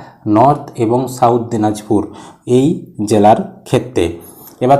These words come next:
তাপমাত্রার গ্রাফ যদি আমাদেরকে দেখায়, উনিশ তারিখে তাপমাত্রা দেখুন, মেদিনীপুরে বিয়াল্লিশ, বিষ্ণুপুরে তেতাল্লিশ, পুরুলিয়াতে বিয়াল্লিশ, আসানসোলে বিয়াল্লিশ, এছাড়াও শান্তিনিকেতনে বিয়াল্লিশ,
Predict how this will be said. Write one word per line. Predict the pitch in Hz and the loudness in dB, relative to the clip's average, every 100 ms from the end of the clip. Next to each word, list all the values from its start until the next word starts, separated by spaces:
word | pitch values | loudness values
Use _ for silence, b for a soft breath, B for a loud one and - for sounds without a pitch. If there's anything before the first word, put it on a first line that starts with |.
| - | 2
তাপমাত্রার | 127 156 160 170 - | 0 0 -4 -4 -4
গ্রাফ | 131 127 127 | 0 0 0
যদি | 135 | -4
আমাদেরকে | 127 120 123 120 | -2 -2 -4 -4
দেখায়, | 104 101 - 113 151 127 | -4 -6 -2 -2 -2 -4
উনিশ | 120 151 - | -4 -4 -2
তারিখে | 131 127 135 | -2 -2 -2
তাপমাত্রা | - 107 117 120 123 | 0 0 0 -2 -2
দেখুন, | 107 104 117 165 - - - | -2 -4 -4 -6 -8 -14 -6
মেদিনীপুরে | 113 139 143 143 131 | -2 -2 0 0 2
বিয়াল্লিশ, | 104 113 113 123 135 123 | 2 2 2 2 0 0
বিষ্ণুপুরে | 113 135 127 127 | -2 0 -2 -2
তেতাল্লিশ, | 123 101 107 110 113 127 - | 0 -2 0 2 4 2 0
পুরুলিয়াতে | 131 135 135 127 131 | -2 0 2 0 0
বিয়াল্লিশ, | 104 104 107 107 123 117 | 0 2 4 4 4 0
আসানসোলে | 104 131 127 131 117 | -4 -2 -2 0 0
বিয়াল্লিশ, | 104 101 104 113 135 - B B B B | 0 0 2 2 0 -6 B B B B
এছাড়াও | 113 - 131 135 143 | -2 2 2 2 2
শান্তিনিকেতনে | - - 117 113 127 123 123 123 107 | -4 -4 -4 -2 -4 -2 -2 -2 -2
বিয়াল্লিশ, | 101 107 110 117 135 | 0 2 2 2 0